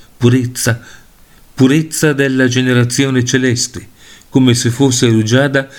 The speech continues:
nata dalla primavera celeste. Ce l'ha fatto conoscere, cioè ha spiegato ed esposto chiaramente ai suoi discepoli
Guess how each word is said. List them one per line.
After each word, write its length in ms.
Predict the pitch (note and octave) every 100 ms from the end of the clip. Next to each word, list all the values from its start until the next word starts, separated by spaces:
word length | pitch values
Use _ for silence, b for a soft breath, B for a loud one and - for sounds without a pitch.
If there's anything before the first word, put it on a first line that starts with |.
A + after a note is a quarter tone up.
| B -
nata 420 | B2 D3 D3+ D3
dalla 200 | B2+ A#2
primavera 600 | B2+ A#2 G#2 A#2+ A#2+ A#2+
celeste. 640 | A#2 G2+ F2+ - - - - - - B B B B B
Ce 120 | B2+
l'ha 120 | C3
fatto 360 | B2 D#3 D#3 D3
conoscere, 600 | E3 C3+ G2+ - F#2 F#2
cioè 320 | - A#2+ D3+ B B B
ha 140 | -
spiegato 580 | A#2+ C#3 C3+ C#3+ A#2+ A2+
ed 80 | G2
esposto 540 | F#2 - A2+ - F#2+
chiaramente 760 | F#2 G2 F#2+ G#2+ G2+ F#2+ G#2 - B B
ai 180 | A2+ F#2+
suoi 240 | - B2
discepoli 720 | G#2 F#2 C3+ B2 G#2 F#2+ F#2+